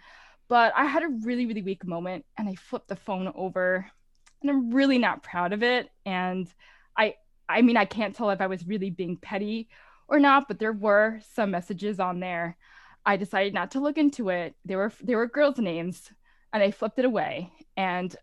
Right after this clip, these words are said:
I told myself, like, it was wrong. I shouldn't have done it. I am a little glad that I did it because I needed to, to find some sort of outlet to get my anxiety out, because I was sitting there like,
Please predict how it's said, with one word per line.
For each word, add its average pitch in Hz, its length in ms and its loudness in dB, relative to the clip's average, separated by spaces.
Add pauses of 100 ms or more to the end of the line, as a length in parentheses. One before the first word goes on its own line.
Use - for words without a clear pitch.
I 220 80 -2
told 233 200 0
myself, 196 480 0
like, 180 300 -2 (320)
it 226 140 0
was 277 180 0
wrong. 202 520 4 (140)
I - 80 -6
shouldn't 247 360 0
have 214 160 -4
done 170 180 -2
it. 170 180 -4 (440)
I 285 140 4
am 494 260 2
a 381 40 -6
little 302 160 0
glad 185 340 -2
that 190 80 -2
I 190 100 0
did 175 240 -8
it 214 120 -8
because 185 400 -8 (640)
I 247 80 6
needed 262 320 4
to, 196 280 -2 (140)
to 240 80 -4
find 196 380 0
some 220 280 0
sort 208 200 -4
of 180 140 -8
outlet - 380 -2
to 196 80 -12
get 180 300 -4
my 170 500 -6 (140)
anxiety 190 600 -4
out, 190 320 2
because 233 240 -4
I 233 60 0
was 240 140 -2
sitting 392 300 4
there 214 200 4
like, 196 280 -2